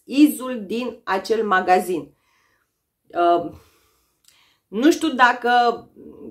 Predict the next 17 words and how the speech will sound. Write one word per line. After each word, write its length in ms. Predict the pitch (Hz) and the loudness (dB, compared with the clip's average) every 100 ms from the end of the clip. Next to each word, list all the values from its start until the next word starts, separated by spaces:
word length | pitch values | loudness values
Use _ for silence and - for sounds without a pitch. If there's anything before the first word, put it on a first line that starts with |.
| - - | -18 0
că 120 | 233 | 0
știu 200 | 226 294 | 2 -4
că 140 | 294 | -2
multă 340 | 254 277 277 247 | -2 -2 -2 -2
lume 200 | 262 247 | 0 2
a 100 | 233 | 2
spus, 340 | - 254 254 | -2 -12 -2
„A, 180 | 240 214 | 4 4
păi 240 | - 214 | 2 -6
pentru 300 | 214 247 240 | -4 -6 -6
mine 300 | 233 269 269 | -8 -4 -2
rahatul 480 | 233 226 247 262 262 | 2 2 2 0 -4
nu 160 | 254 247 | -2 4
are 200 | 240 233 | 4 4
miros, 500 | 240 233 196 - - _ | 2 0 -2 -6 -18 _
rahatul 520 | - 180 185 190 196 190 | -6 -2 0 -2 -2 -10
turcesc.” 600 | 196 185 196 185 - | -8 -6 -6 -6 -8